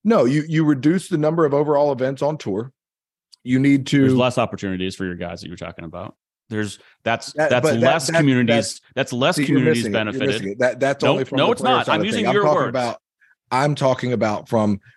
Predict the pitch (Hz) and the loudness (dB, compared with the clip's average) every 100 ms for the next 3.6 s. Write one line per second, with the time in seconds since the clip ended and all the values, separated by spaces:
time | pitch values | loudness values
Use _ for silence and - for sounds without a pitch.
0 | _ _ 147 117 110 107 113 127 113 92 | _ _ -2 2 2 2 2 2 2 0
1 | 90 123 139 - - - _ _ - - | 0 2 2 -2 -12 -20 _ _ -12 -2
2 | 123 120 117 104 110 98 85 92 78 - | 0 2 0 0 -2 -2 -2 -6 -6 -16
3 | - - 120 127 131 123 | -20 -6 0 2 2 0